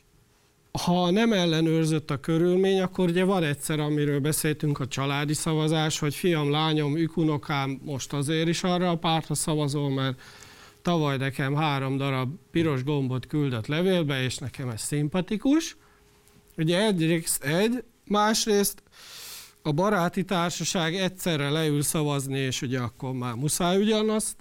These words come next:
mondani, vagy ne talán, ha tipikusan vasárnap vannak a szavazások, ugye? Hát ugye nagyon elnyúlt a tegnapi buli,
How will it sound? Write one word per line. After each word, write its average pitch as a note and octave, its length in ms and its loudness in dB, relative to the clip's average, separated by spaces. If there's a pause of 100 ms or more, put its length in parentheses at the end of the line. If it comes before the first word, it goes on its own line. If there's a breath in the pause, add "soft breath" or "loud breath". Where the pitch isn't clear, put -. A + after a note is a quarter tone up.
mondani, A3 480 0 (580 loud breath)
vagy A3+ 580 2
ne A#3+ 120 2
talán, F#3 460 2
ha D#3 420 -2 (220)
tipikusan G#3+ 600 -2
vasárnap B2+ 600 -4
vannak B2+ 340 -8
a C3 60 -6
szavazások, B2 720 -8
ugye? F#3 260 0 (1300 loud breath)
Hát - 160 -10 (100)
ugye G3 360 -2 (260)
nagyon E3+ 500 0 (440)
elnyúlt F3 520 0
a C#3+ 100 0
tegnapi E3+ 500 0
buli, A3 400 4